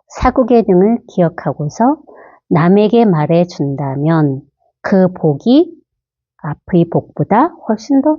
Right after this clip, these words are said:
뛰어나다. 이 얘기도 뭐, 음, 전에도 엄청 했잖아요. 우주를 칠, 칠보로 장식한다 해도 이 사국의 하나, 하나의 경에,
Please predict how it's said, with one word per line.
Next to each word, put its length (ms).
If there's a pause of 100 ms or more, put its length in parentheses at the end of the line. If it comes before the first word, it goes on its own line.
뛰어나다. 680 (880)
이 160
얘기도 340
뭐, 280 (360)
음, 400 (1040)
전에도 420
엄청 300
했잖아요. 560 (1400)
우주를 520
칠, 420 (240)
칠보로 420
장식한다 760
해도 400 (260)
이 320
사국의 460
하나, 180 (100)
하나의 380
경에, 560